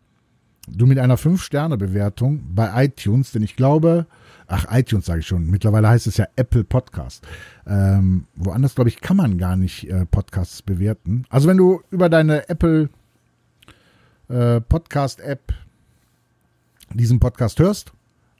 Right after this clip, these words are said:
sei so lieb und gib mir eine fünf-Sterne-Bewertung. Und das Allergrößte wäre noch, wenn du da dazu noch einen kleinen Text schreibst. Aber das Wichtigste,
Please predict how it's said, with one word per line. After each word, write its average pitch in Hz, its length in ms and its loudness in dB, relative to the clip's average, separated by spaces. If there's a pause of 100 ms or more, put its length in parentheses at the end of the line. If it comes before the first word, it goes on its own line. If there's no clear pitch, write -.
(120)
sei 117 340 0
so 143 100 4
lieb 127 240 0
und 110 80 -4
gib 113 180 -6
mir 107 80 -4
eine 107 220 -2
fünf-Sterne-Bewertung. 131 1900 -4 (680)
Und 113 200 -4
das 107 300 -8
Allergrößte 104 680 2
wäre 107 200 0
noch, 123 260 -6
wenn 98 120 -8
du 107 80 -6
da 107 160 -6
dazu 107 420 0
noch 156 160 4
einen 127 120 2
kleinen 107 320 -4
Text - 520 -12 (320)
schreibst. - 680 -18 (460)
Aber 120 220 0
das 113 160 0
Wichtigste, 135 520 2